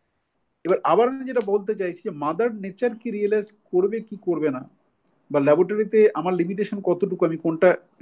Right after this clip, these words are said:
realize করতে পারবো কি পারবো না, that's one issue। And mathematically আমি যখন formulate করছি whether that is consistent or not, that is a separate issue। যেমন ধরো gravitationary অনেক solution আছে, যে সলিউশনগুলো যেগুলো কম বয়সী ছেলে মেয়েদের বিশেষ করে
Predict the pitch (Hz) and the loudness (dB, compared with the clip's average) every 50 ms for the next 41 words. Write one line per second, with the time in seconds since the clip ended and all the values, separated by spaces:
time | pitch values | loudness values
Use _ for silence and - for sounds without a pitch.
0 | 131 147 160 170 180 175 175 - - 160 160 - - 175 - 160 156 156 165 175 | 2 2 4 6 4 4 2 -2 -4 -4 -2 0 -2 2 4 4 4 4 2 -2
1 | 165 185 160 160 147 135 131 135 110 - 175 156 - - - 175 160 165 165 151 | -4 -2 0 0 0 0 -2 -4 0 4 4 4 4 2 -2 0 0 2 2 0
2 | 139 135 - - 190 - - _ _ _ _ _ _ _ _ _ _ _ _ _ | -2 -6 -6 -8 -10 -10 -12 _ _ _ _ _ _ _ _ _ _ _ _ _
3 | _ _ _ - 147 143 139 147 156 165 - 226 262 254 285 269 262 254 247 233 | _ _ _ -10 -6 -2 2 2 2 2 4 2 2 2 2 0 0 0 0 2
4 | 240 - 226 214 - - 196 190 185 196 196 196 - - 175 175 - 196 151 175 | 0 0 0 -2 0 0 0 2 4 2 2 2 2 -2 -2 -2 -2 -2 -2 -2
5 | 180 190 175 180 170 170 165 - 170 156 151 147 - 185 - - 180 165 147 151 | -2 0 -2 -2 -2 -2 -4 -4 -4 -4 -4 -6 -10 -12 -8 -6 -6 -4 -4 -4
6 | 143 135 143 160 202 - - _ _ _ _ _ _ _ - 143 151 151 151 160 | -6 -4 -4 -6 -6 -6 -8 _ _ _ _ _ _ _ 0 2 4 4 4 2
7 | 165 151 - 160 135 143 131 - - - - - _ _ _ _ _ _ _ _ | -2 0 2 0 0 0 -4 -6 -10 -16 -20 -20 _ _ _ _ _ _ _ _
8 | _ _ _ _ _ _ _ _ _ _ _ _ _ _ _ _ - 135 160 180 | _ _ _ _ _ _ _ _ _ _ _ _ _ _ _ _ -6 0 0 2
9 | 196 202 196 190 185 170 139 139 143 147 151 156 202 196 - 214 214 208 202 185 | 2 2 2 2 2 2 4 6 4 4 4 2 0 -2 -2 -4 -2 -2 -2 -2
10 | 170 - - - 143 139 147 - - 147 135 135 - - 165 220 - _ _ _ | -4 -8 -6 -4 -4 -4 -4 -8 -8 -10 -10 -10 -10 -10 -10 -10 -12 _ _ _
11 | _ _ _ _ _ _ _ _ - 143 127 170 196 196 - 175 180 196 196 - | _ _ _ _ _ _ _ _ -14 4 8 8 8 8 8 8 6 6 6 4
12 | 208 202 180 175 170 175 160 143 156 151 165 170 170 170 151 156 156 165 165 156 | 0 0 0 2 2 2 2 2 0 0 0 0 2 2 0 2 4 2 2 2
13 | 175 170 - - 151 156 156 156 156 156 151 139 139 147 143 - - 160 156 147 | 0 -4 -4 -4 -2 -2 -2 -2 -2 -4 -4 -2 -4 -4 -6 -2 2 4 4 4